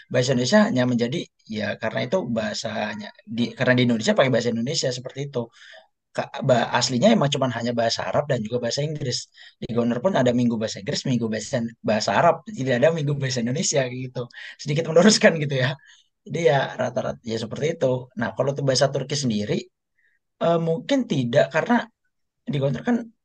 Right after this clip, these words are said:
kita diajarkannya, kita itu diberikan yang namanya kunci gitu, kunci kehidupan. Nah,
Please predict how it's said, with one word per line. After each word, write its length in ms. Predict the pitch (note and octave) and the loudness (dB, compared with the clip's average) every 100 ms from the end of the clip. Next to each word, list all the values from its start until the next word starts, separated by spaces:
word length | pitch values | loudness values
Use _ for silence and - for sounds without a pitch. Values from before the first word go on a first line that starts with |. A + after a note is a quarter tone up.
| - | -10
kita 240 | D#3 A#3+ | -2 0
diajarkannya, 1040 | G3 - C#3 B2 B2+ B2 - A2 G#2 F3 F#3 | 2 2 2 2 0 -2 -8 -6 -4 -6 -8
kita 180 | C#3+ D3 | -6 -2
itu 160 | F#3 G3+ | 2 2
diberikan 560 | C#3 B2 C3 B2+ F3+ | 0 0 -4 -2 -2
yang 80 | D#3+ | 0
namanya 240 | D3 F3+ F#3 | 0 -2 4
kunci 320 | G#3 G3+ C#3 A#2+ | 4 4 0 -4
gitu, 160 | A#2 G#2+ | -6 -6
kunci 480 | C#3 C3+ C#3 C#3 G#2+ | -6 -4 -4 -4 -2
kehidupan. 480 | C3+ D#3+ - A#2 A2 - - - - - | -4 -4 -2 -2 -2 -12 -20 -20 -20 -6
Nah, 100 | A2+ | -6